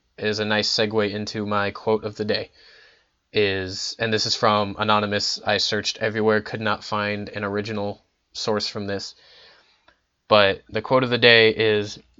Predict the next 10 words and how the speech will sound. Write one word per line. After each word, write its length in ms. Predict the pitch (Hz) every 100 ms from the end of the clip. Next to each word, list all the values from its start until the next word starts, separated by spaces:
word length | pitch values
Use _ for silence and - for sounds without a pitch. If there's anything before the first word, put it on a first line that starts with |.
| 110
"Don't 360 | 120 131 147
expect 600 | 127 - - - 110 - 104
you 520 | 98 107 123 185 - _ _ _ _ _
from 340 | - 117 104
others." 460 | 85 92 - - - _ _ _ _ _ _ _ _ _ _ _ _ _ _ _ _ _ _ _ _
So 180 | - 127
basically, 640 | 117 131 - 110 110 107 101
what 320 | - 107 117 113
you're 420 | 104 104 110 120
like, 460 | 101 95 135 143